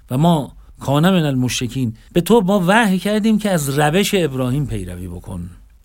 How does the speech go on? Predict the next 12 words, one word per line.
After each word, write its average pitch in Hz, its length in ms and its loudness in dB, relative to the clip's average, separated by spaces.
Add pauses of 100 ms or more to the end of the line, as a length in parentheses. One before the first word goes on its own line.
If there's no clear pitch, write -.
(120)
و 104 40 -8
از 110 180 -4
مشرکین 104 560 -6
نباش. 92 440 -8 (280)
یه 247 180 2
عبارتی 226 540 2
که 220 80 0
راجع 175 260 0
به 190 120 0
حضرت 147 320 -4
ابراهیم 139 580 -2
باید 127 420 -2